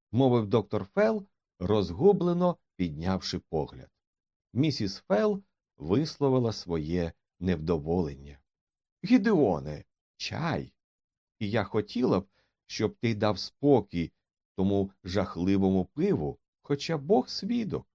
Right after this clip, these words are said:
І масляні тістечка досить погані, і там так душно, і я вже бачу, як пастор і міс Тарберт ідуть дорогою". Почувся глибокий вдих, після чого місіс Фел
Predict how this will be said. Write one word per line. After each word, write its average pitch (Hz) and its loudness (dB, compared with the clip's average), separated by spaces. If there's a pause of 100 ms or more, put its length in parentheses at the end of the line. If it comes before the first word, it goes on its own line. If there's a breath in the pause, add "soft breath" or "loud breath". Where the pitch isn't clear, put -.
(380)
І 185 4
масляні 233 2
тістечка 160 -2 (200)
досить 135 0
погані, 110 0 (200)
і 127 -4
там 170 0
так 147 -2
душно, 127 -6 (420)
і 190 2
я 214 6
вже 131 2
бачу, 120 0
як 101 0
пастор 127 -2
і 98 -2
міс 101 -2
Тарберт 151 -2 (300)
ідуть 147 0
дорогою". 76 -2 (680)
Почувся 185 0 (320)
глибокий 101 2
вдих, 98 0 (380)
після 90 0
чого 120 0 (320 soft breath)
місіс 92 -2 (120)
Фел 180 2